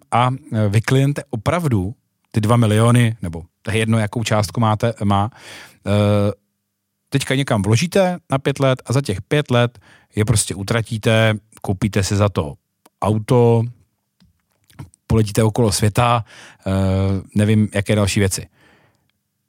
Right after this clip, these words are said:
Možná se budete divit, ale v devadesáti procentech případů mých klientů, samozřejmě nejsou to všichni,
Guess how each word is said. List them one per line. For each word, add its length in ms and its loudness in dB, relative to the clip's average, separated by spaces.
Možná 200 2
se 100 0
budete 200 2
divit, 360 2
ale 180 2
v 120 -2
devadesáti 600 0
procentech 600 0
případů 420 2
mých 180 4
klientů, 680 2
samozřejmě 280 2
nejsou 220 2
to 100 2
všichni, 440 0